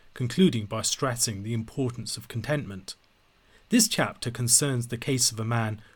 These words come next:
who is granted the power to get rich, yet is denied the opportunity to enjoy his wealth. Like the person who loses his great wealth suddenly and has nothing to pass on, the person who gains great wealth, yet loses his life or his ability to enjoy his wealth,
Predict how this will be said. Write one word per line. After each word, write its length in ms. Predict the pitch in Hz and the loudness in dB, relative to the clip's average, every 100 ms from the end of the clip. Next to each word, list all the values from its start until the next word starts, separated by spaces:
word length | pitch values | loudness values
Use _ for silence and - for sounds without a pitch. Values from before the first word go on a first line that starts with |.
| - | 0
who 80 | |
is 120 | 143 120 | 0 2
granted 500 | 123 139 160 170 123 | 2 2 0 -2 -6
the 60 | |
power 320 | 120 135 110 | -4 0 0
to 80 | - | -2
get 200 | - 110 | -4 -4
rich, 480 | 113 120 - - - - - - | -2 -4 -4 -6 -6 -8 -20 -4
yet 180 | 123 139 | -2 0
is 120 | 120 | 0
denied 440 | 135 127 147 127 | 0 2 2 2
the 80 | 123 | 0
opportunity 680 | 120 - - - 160 113 101 | -2 -2 -2 2 2 0 -8
to 160 | - 123 | -4 -2
enjoy 380 | 113 127 113 | -2 0 -2
his 180 | 107 104 | -2 -4
wealth. 420 | 135 135 90 - - - - - - | -2 -2 -2 -10 -20 -20 -20 -16 2
Like 220 | 185 196 | 2 2
the 80 | 170 | 0
person 360 | 175 147 131 | 2 2 2
who 140 | 117 120 | 0 2
loses 420 | 123 135 117 104 | 4 2 0 -2
his 120 | 110 | -4
great 320 | - 127 120 | 0 0 0
wealth 240 | 120 113 98 | -2 -2 4
suddenly 640 | - 151 135 110 95 98 - - - | 6 6 2 -4 -6 -12 -16 -10 -2
and 140 | 120 | 0
has 180 | 117 101 | 0 0
nothing 320 | 139 127 117 | 2 2 -2
to 60 | - | -4
pass 320 | - 120 - | -2 0 2
on, 300 | 156 101 98 - - - | 0 0 -6 -14 -16 -12
the 60 | |
person 400 | 117 170 185 170 | 2 4 4 2
who 180 | 135 139 | -2 -2
gains 420 | 120 135 147 139 | 0 2 2 -2
great 360 | - 131 147 - | -2 0 0 -2
wealth, 380 | 120 101 92 - - - | -4 -4 -8 -16 -20 -8
yet 180 | 127 - | -4 -2
loses 460 | 123 151 131 143 - | 2 2 2 -2 -4
his 160 | 113 | -4
life 380 | 117 113 120 - | 0 0 -2 -4
or 100 | 110 | -6
his 140 | 123 | -2
ability 500 | 113 135 135 131 120 | -2 2 2 0 -2
to 160 | 113 127 | -6 -4
enjoy 320 | 107 131 139 | -2 0 2
his 240 | 131 120 123 | 2 0 0
wealth, 400 | 139 92 92 | 0 -2 -6